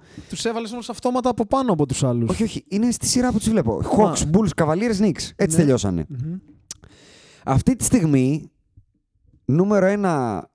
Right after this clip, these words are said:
Speaker 2: στο draft είναι οι New York Knicks. Νούμερο δύο είναι οι Cavaliers. Τρία είναι οι Phoenix από τη Δύση. Και τέσσερα είναι το Chicago και πέντε η Ατλάντα. Η οποία Ατλάντα θα έχει και το pick της, του Dallas.
Speaker 1: Μμμ.
Speaker 2: Οπότε μιλάμε για τέσσερις ομάδες, εκ
Speaker 1: Το
Speaker 2: των
Speaker 1: Dallas
Speaker 2: οποίων
Speaker 1: τι είναι, top ten;
Speaker 2: είναι ένατο.
Speaker 1: Μμ.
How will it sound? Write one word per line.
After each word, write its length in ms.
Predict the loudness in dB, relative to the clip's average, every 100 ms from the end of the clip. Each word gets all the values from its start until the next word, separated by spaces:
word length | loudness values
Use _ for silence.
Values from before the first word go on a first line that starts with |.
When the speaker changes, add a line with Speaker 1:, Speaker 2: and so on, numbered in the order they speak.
| _ _ _ _
Speaker 2:
στο 340 | -10 -10 -2 2
draft 460 | 2 2 0 -8 -18 _
είναι 200 | -2 0
οι 140 | 0
New 240 | 0 2 0
York 140 | 0
Knicks. 320 | -2 -2 -8 -14 _ _ _
Νούμερο 360 | 0 2 2
δύο 120 | 2
είναι 100 | 0 0
οι 40 |
Cavaliers. 580 | -2 -2 -2 -4 -6 -12 -20 _ _
Τρία 200 | -2 0
είναι 120 | 0 -2
οι 40 |
Phoenix 140 | -4 -4
από 100 | -8
τη 60 | -8
Δύση. 380 | -6 -6 -6 -8 _ _ _ _ _ _
Και 140 | -6 0
τέσσερα 380 | 2 2 0 0
είναι 100 | 0
το 120 | -2
Chicago 300 | 0 0 0
και 80 | -2
πέντε 180 | 0 -2
η 40 |
Ατλάντα. 420 | -2 -4 -4 -6 -8 _ -20 -2
Η 100 | 0
οποία 200 | 2 0
Ατλάντα 280 | 0 -2
θα 80 | -2
έχει 100 | -2
και 60 | -2
το 100 | -4
pick 80 | -4
της, 140 | -6 -8
του 120 | -6 0
Dallas. 260 | 0 0 -4 -8 _ _
Speaker 1:
Μμμ. 300 | -8 -6 -6
Speaker 2:
Οπότε 220 | 0 0
μιλάμε 260 | 2 0 0
για 120 | -2
τέσσερις 420 | 2 0 2 0
ομάδες, 400 | 0 0 -2 -2
εκ 120 | -2 0
Speaker 1:
Το 100 | 0
Speaker 2:
των 80 |
Speaker 1:
Dallas 60 | 2
Speaker 2:
οποίων 240 | 2 0
Speaker 1:
τι 100 | -4
είναι, 160 | -4 -2
top 220 | -4 -6 -6
ten; 140 | -6 -8 _ _ _ _
Speaker 2:
είναι 180 | 0 0
ένατο. 400 | 0 -4 -8 -12 _
Speaker 1:
Μμ. 100 | -12